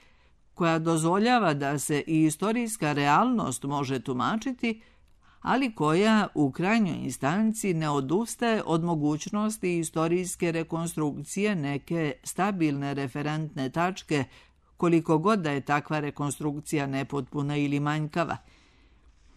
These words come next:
Zamislimo, drugim rečima, istorijski pristup koji je spreman da dramatično zakomplikuje odnos teksta i konteksta, ali koji nije spreman da povuče krajnje konsekvence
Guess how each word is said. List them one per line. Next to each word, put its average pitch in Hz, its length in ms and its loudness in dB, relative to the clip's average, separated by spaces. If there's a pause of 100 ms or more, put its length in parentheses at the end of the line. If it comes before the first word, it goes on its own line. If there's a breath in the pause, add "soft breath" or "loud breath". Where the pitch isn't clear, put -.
(280 soft breath)
Zamislimo, 214 920 4
drugim 139 380 0
rečima, 202 600 0
istorijski 202 760 0
pristup 139 720 -4
koji 165 260 4
je 147 180 -2
spreman 208 600 2
da 151 220 4 (120)
dramatično 170 920 -2
zakomplikuje 147 1040 0
odnos 131 480 -2
teksta 127 440 -6
i 135 120 -2
konteksta, 156 720 -4 (920 soft breath)
ali 180 300 6
koji 180 280 6
nije 240 300 4
spreman 185 460 0
da 151 100 2
povuče 160 560 2
krajnje 151 500 -2
konsekvence 147 1080 -4